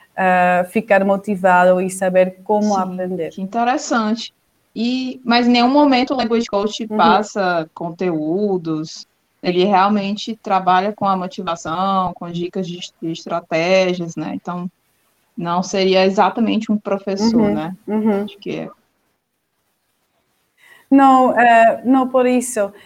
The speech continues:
Speaker 1: Eu posso ajudar as pessoas com línguas que não falam, eu mesma. <laughs> Então, é isso. Eu, eu posso ajudar com language coach,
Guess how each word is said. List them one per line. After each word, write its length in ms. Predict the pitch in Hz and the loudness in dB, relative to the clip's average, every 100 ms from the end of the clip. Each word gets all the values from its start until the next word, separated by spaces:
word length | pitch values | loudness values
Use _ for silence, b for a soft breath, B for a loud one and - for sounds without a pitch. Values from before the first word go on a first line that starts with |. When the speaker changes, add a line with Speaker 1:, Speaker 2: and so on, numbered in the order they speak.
| B B _ | B B _
Speaker 1:
Eu 140 | 226 240 | -2 0
posso 420 | 277 277 269 320 | 2 2 2 2
ajudar 580 | 277 262 294 240 233 240 | 4 2 0 2 2 2
as 140 | 254 | 0
pessoas 680 | 254 269 - 220 226 233 247 B B B | -2 -4 -2 -2 2 0 -2 B B B
com 380 | - 240 240 233 | -2 0 2 2
línguas 340 | 233 240 254 | 0 0 -2
que 120 | 254 254 | -2 -2
não 200 | 220 220 | 0 -2
falam, 640 | - 220 208 208 175 165 _ _ _ _ - | 2 4 4 4 0 -2 _ _ _ _ -4
eu 120 | 233 | 0
mesma. 460 | 240 185 185 180 170 | 2 0 -6 -10 -6
<laughs> 220 | 202 220 | -2 -2
Então, 380 | 202 208 208 214 B B B _ | 0 4 4 4 B B B _
é 140 | 226 | 2
isso. 420 | 254 240 - - 165 165 208 | 4 2 -2 -4 -6 -4 -4
Eu, 160 | 214 208 | -4 -4
eu 100 | 220 | -4
posso 340 | 233 247 262 | -2 -2 2
ajudar 540 | 247 220 226 226 220 | 2 2 0 2 2
com 160 | 220 226 | 2 -2
language 360 | 214 220 220 - | -2 -2 -4 -2
coach, 300 | 214 214 | -2 -2